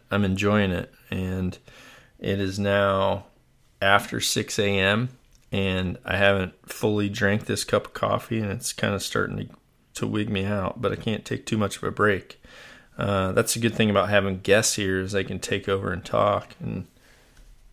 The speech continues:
actually, Sharon's behind me this morning.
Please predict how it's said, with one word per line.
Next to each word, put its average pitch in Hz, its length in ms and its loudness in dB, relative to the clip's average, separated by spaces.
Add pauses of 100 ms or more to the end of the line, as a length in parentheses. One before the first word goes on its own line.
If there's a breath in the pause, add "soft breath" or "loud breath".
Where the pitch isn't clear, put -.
(580)
actually, 101 320 0
Sharon's 101 480 2
behind 101 400 2
me 95 80 0
this 90 220 -6
morning. 95 440 0